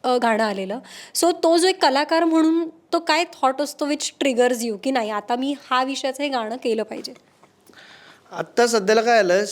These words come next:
Speaker 2: जे स्टार्टिंगचे, स्टार्टिंगचा जो काळ होता आमचा गाणी करायच्या वेळेस, आम्ही करायचो गाणी, अं, लव्ह सॉन्ग्स करायचो. पण आता काय आलं,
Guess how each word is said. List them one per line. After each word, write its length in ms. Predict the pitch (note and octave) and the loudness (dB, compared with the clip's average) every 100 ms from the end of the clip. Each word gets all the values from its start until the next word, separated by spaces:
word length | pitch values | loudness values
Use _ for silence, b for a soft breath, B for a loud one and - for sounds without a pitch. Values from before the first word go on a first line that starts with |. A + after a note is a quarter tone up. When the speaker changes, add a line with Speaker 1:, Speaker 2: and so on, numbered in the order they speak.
| - | -8
Speaker 2:
जे 120 | F3 G#3 | -4 -2
स्टार्टिंगचे, 960 | G#3 E3+ G3+ G3+ G3+ G#3+ A3 A3 - | 0 -2 0 -4 -2 0 0 -2 -6
स्टार्टिंगचा 440 | - E3+ E3 G3 G#3+ | -4 -2 0 0 0
जो 120 | A3 | 0
काळ 260 | A3 G#3 | 2 4
होता 200 | G3+ D#3+ | 4 2
आमचा 340 | D#3 D#3 D#3+ F#3+ - _ _ _ _ _ D3 | -2 -2 -4 -6 -6 _ _ _ _ _ -2
गाणी 240 | D#3 D#3+ F3+ | 0 2 0
करायच्या 340 | E3+ F3 F#3 | 0 -2 -2
वेळेस, 260 | G3 G#3 G#3 b b b b - | -2 -4 -10 b b b b -4
आम्ही 180 | F3 A3 | 0 2
करायचो 460 | A#3 A#3 A#3+ G#3 | 2 4 2 2
गाणी, 220 | F3 D#3 | 0 0
अं, 500 | C#3+ - D#3+ D3+ D3+ D3 | -4 -10 -10 -6 -4 0
लव्ह 220 | F#3 G#3 | 4 4
सॉन्ग्स 340 | F#3+ E3 D#3+ | 2 -2 -2
करायचो. 320 | - C#3+ B2 | -8 -8 -8
पण 120 | C3+ E3+ | -10 -6
आता 320 | D#3+ E3 A3 | -6 -2 0
काय 160 | A#3 | 2
आलं, 220 | G#3+ G3 | 2 2